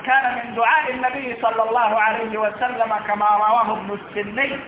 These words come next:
أنه كان يقول: "اللهم اجعل خير عمري آخرة، وخير عملي أواخرة، وخير أيامي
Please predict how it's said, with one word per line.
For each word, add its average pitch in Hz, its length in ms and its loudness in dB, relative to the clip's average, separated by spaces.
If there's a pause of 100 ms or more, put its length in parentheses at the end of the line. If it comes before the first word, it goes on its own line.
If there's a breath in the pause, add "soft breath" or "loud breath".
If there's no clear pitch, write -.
(880)
أنه 208 480 -2
كان 220 200 0
يقول: 240 680 4 (540)
"اللهم 226 520 0
اجعل 226 460 0 (580)
خير 285 320 2
عمري 277 680 4
آخرة، 240 720 2 (800)
وخير 254 500 0
عملي 302 760 2 (500)
أواخرة، 254 720 4 (1040)
وخير 233 440 -2
أيامي 208 960 -2